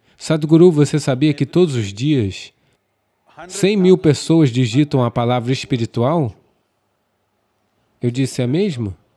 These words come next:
Digite e veja o que aparece." Será que aparecemos nesse contexto?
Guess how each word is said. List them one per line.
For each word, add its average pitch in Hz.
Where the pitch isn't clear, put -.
Digite 156
e -
veja 131
o -
que 131
aparece." 127
Será 135
que -
aparecemos 127
nesse 117
contexto? -